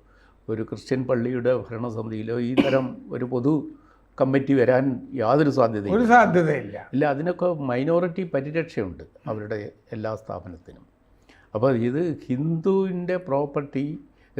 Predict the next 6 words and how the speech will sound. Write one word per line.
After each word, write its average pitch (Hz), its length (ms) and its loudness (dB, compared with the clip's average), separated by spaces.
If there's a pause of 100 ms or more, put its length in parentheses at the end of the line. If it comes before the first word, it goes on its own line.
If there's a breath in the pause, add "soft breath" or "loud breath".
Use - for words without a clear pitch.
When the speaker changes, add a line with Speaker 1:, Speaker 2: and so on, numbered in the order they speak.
Speaker 1:
റീഡിസ്ട്രിബ്യൂഷൻ 160 880 -2
ചാനലിലേക്ക് 127 600 -4
വയ്ക്കപ്പെടുന്നു. 98 760 -10 (920 soft breath)
ഇത് 117 220 -2 (240)
അപകടകരമായൊരു 147 840 0
നീക്കമാണ്. 113 600 -4